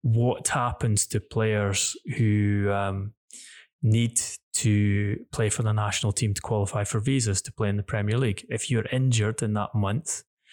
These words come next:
where your national team is playing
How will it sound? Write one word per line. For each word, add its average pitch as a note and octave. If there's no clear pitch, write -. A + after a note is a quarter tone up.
where G#2+
your G#2
national G#2
team G2+
is F#2+
playing G2+